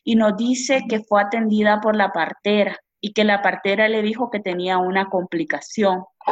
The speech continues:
o que la partera la refirió a la materno y de la materno nos llegó al hospital?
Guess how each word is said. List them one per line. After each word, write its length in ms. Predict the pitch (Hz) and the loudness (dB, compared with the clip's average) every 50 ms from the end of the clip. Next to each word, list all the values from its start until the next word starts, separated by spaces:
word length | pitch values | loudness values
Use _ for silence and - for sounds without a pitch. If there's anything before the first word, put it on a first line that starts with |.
| - - - - - _ _ | -2 -2 -4 -8 -12 _ _
o 180 | - 214 208 | 0 0 2
que 100 | 214 220 | 2 2
la 180 | 214 214 208 208 | 2 2 2 2
partera 480 | 208 196 190 190 - 202 202 208 214 226 | 0 0 -2 -2 -2 0 2 2 2 2
la 160 | 226 220 220 | 2 0 0
refirió 600 | 214 214 208 - 185 175 185 185 185 190 196 202 | 0 -2 -4 -4 -6 -6 -4 0 2 4 4 4
a 100 | 208 214 | 4 4
la 140 | 214 208 196 | 2 0 0
materno 680 | 185 175 170 - - 220 240 269 277 285 285 294 285 277 | 0 -2 -4 -2 0 0 2 2 2 2 2 2 0 0
y 120 | - 208 | 0 0
de 100 | 190 185 | 2 2
la 120 | 185 180 | 2 2
materno 460 | 180 175 175 175 - 185 190 196 208 202 | 0 0 -2 0 0 -2 -2 -2 -2 -2
nos 160 | 202 196 196 - | -2 -4 -4 -4
llegó 160 | 175 170 170 | -2 0 0
al 140 | 170 170 175 | 0 0 -2
hospital? 480 | 175 - - 160 151 - 151 147 151 | -4 -6 -8 -12 -8 -4 -4 -4 -4